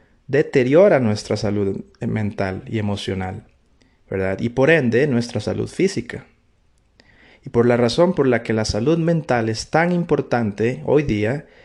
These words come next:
es porque cada vez vivimos más pendientes de lo que hace feliz al otro y no lo que nos hace feliz a nosotros mismos.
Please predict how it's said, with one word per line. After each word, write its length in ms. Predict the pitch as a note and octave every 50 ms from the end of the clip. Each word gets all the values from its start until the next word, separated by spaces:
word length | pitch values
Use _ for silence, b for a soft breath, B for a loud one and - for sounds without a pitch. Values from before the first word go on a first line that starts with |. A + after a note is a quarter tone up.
| B B B B
es 160 | B2+ A#2 -
porque 380 | - - B2 A2+ - A2 G2 -
cada 320 | - C3 D3+ F3 F#3 E3+
vez 400 | C#3 B2+ C3 C#3 - - - -
vivimos 560 | B2 A#2 A#2 A#2+ A#2+ B2+ A#2+ A#2 A#2 - -
más 220 | A2 A#2+ D3 E3+ -
pendientes 920 | - F#3 F3 F3 D#3 D3 C#3 C#3 C#3 - - C#3+ C#3 B2 - - - -
de 80 | C3 A2+
lo 220 | A2 G#2+ G#2+ -
que 260 | - A2 G#2+ - - -
hace 320 | B2 D3 E3+ - - F3+
feliz 540 | - - D3+ D3 D#3+ D#3+ D3+ B2+ - - -
al 260 | E3 F#3+ G3+ F#3 E3+
otro 520 | F3 G3 G3 G3 - - - - - - b b b b b b b b b
y 120 | - B2 B2
no 180 | B2+ C3+ C#3+
lo 160 | D3 D#3 D3+
que 360 | - C3 A#2+ A#2+ A#2 - - -
nos 300 | - B2+ A#2+ A#2 - -
hace 260 | C3 D3 F3+ - E3+ D3+
feliz 380 | - A2+ A2 A2+ A2+ G#2+ -
a 60 | G#2+
nosotros 440 | G#2+ G#2 G#2 - G#2+ - - G#2+ G2
mismos. 580 | F#2+ G2 F#2+ F#2+ F#2 F#2+ F#2+ A2 - - -